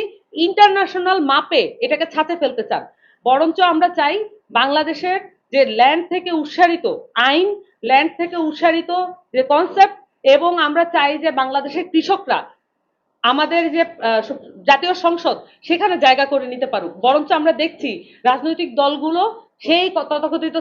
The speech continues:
চাঁদাবাজ, দুর্নীতিবাজ, দখলদারিত্ব, খুনি এবং তাদেরকেই প্রার্থী তালিকায় জায়গা করে দিচ্ছে। বরঞ্চ আমরা চাই, এনসিপি চায় যে একজন যোগ্য কৃষক যিনি তার আইন প্রণয়নে ভূমিকা রাখতে চান, তাকে কিভাবে সংসদ পর্যন্ত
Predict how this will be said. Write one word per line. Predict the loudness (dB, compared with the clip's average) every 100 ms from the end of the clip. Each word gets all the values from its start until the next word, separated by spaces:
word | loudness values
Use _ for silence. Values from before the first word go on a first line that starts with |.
| -2
চাঁদাবাজ, | 0 0 0 -2 -6 _ -8 -2
দুর্নীতিবাজ, | 0 0 -2 -2 0 0 -4 0 0
দখলদারিত্ব, | 2 2 0 -2 -6 -8 2
খুনি | 4 4 4 0 -6 -16 0 2
এবং | 4 0 0
তাদেরকেই | -2 0 -2 0 0 0 -4 _ _ _
প্রার্থী | 2 2 0 -2
তালিকায় | 0 0 4
জায়গা | 4 2 0
করে | -2 -2
দিচ্ছে। | -8 -12 -12 -14 _ -2
বরঞ্চ | 0 0 2 2
আমরা | 4 4 4
চাই, | 2 -2 0 4
এনসিপি | 4 4 2 2 2
চায় | 2 4 0 -6 _ _ -6
যে | -2 0 0
একজন | -2 -6 0
যোগ্য | 0 0 -2 0 0 0
কৃষক | 0 2 0 -2 _ _ -16 -6
যিনি | -2 0 0
তার | 2 2
আইন | 2 0
প্রণয়নে | -2 -2 0 -2 -2
ভূমিকা | -2 -2 0
রাখতে | -2 -4 -8 -2
চান, | 0 0 -6 _ _ 0
তাকে | 0 2 0 2
কিভাবে | 4 4 2 0
সংসদ | -2 0 -2 0
পর্যন্ত | 0 0